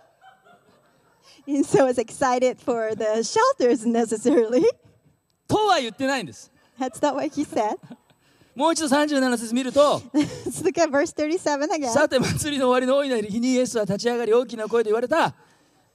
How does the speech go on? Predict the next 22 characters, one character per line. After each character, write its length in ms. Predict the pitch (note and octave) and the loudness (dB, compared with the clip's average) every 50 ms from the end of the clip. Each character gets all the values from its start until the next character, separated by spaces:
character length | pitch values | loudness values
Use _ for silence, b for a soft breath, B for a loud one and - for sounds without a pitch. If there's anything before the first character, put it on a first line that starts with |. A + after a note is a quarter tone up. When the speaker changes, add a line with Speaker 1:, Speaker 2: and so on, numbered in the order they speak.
| b - B2+ | b -8 -2
Speaker 1:
「誰 360 | E3+ D4 G4 G#4 A4 G#4 F#4 | 0 2 2 4 4 2 2
で 80 | F4+ | 2
も 140 | D4+ C4+ B3 - | 4 2 2 2
乾 320 | G#3 A3 A#3+ C4 C4+ C4 | 2 0 0 0 0 -2
い 40 | A3 | -2
て 60 | A#3+ | -4
い 60 | A#3+ | -6
る 60 | A3 | -6
な 100 | G#3+ G#3+ | -4 -2
ら、 100 | A#3 B3+ | 0 0
私 300 | G#3+ F#3+ F3+ G3 F#3 E3 F#3 | 0 0 0 -2 -4 -6 -4
の 100 | F#3+ F#3+ | -4 -4
も 120 | F3+ F3+ | -4 -2
と 80 | F3 F3 | -2 -4
に 80 | E3 | -4
来 60 | - - | -4 -6
て 80 | C#3 | -4
飲 140 | A#2+ B2+ C#3 | -2 0 0
み 60 | D#3 | 0
な 80 | D3+ D3 | 0 0
さ 220 | C#3 D3 C3+ B2+ | -2 -2 -4 -6
い。」 120 | - - | -10 -14